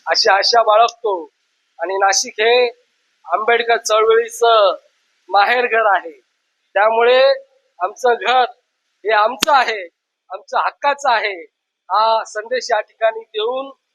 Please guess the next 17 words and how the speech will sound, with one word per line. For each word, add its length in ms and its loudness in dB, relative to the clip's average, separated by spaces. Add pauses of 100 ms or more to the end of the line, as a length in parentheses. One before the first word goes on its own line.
(420)
येणारे 640 2 (420)
जातीवादी, 720 0
धर्मांधवादी 1040 -2 (680)
जी 80 -10
शक्ती 420 -4
आहे, 360 2 (520)
ज्यांनी 240 -2
काल 280 0
परवा 520 2 (720)
महाराष्ट्राच्या 920 0
पावसाळी 480 -2
अधिवेशनामध्ये 920 0 (640)
जो 420 4 (380)
विधेयक 340 0
आणला, 380 -2 (560)
त्या 140 2
विधेयकाचं, 840 -2